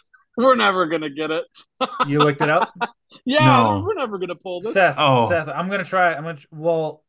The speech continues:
Speaker 2: I'm gonna try here.
Speaker 1: Let me, I wanna give Seth
Speaker 2: After,
Speaker 1: one hint. I wanna
Speaker 2: after
Speaker 1: give
Speaker 2: the
Speaker 1: him one hint.
Speaker 2: nineteen fifty-eight season, the New York Giants offensive coordinator, Vince Lombardi, left New York to become head coach for the Green Bay Packers.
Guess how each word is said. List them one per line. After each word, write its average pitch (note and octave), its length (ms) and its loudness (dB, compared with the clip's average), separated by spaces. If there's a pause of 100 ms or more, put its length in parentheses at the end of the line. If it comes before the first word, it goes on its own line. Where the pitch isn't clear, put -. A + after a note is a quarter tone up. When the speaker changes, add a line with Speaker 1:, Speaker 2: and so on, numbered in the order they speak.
Speaker 2:
I'm D3 100 -14
gonna D#3+ 140 -12
try B2 260 -4
here. F2+ 240 -20 (1040)
Speaker 1:
Let F#3+ 140 -10
me, G#3 220 -10
I G3+ 120 -4
wanna G#3+ 200 -6
give F#3 140 0
Seth G3+ 180 -2
Speaker 2:
After, A3+ 60 2
Speaker 1:
one G#3 240 2
hint. C3+ 160 -16 (460)
I F#3 60 2
wanna F#3+ 120 -2
Speaker 2:
after - 20 2
Speaker 1:
give F#3 100 2
Speaker 2:
the E3 60 2
Speaker 1:
him D#3 60 0
one D#3+ 140 2
hint. F#3+ 200 0
Speaker 2:
nineteen G#3 340 -4
fifty-eight D3+ 880 -4
season, G#2 540 -10 (1300)
the A2+ 80 -8
New C#3 120 0
York F#3+ 200 0
Giants D3+ 340 2
offensive C#3+ 460 0
coordinator, A#2 480 -4
Vince E3+ 280 -6
Lombardi, A2 400 -4
left F#2+ 240 -12
New F#2+ 80 -16
York F2+ 260 -12
to - 40 -20
become F#2 240 -18
head F2+ 160 -16
coach - 460 -18 (320)
for G2+ 100 -14
the F#2 60 -12
Green F2+ 220 -14
Bay F2+ 120 -10
Packers. - 560 -18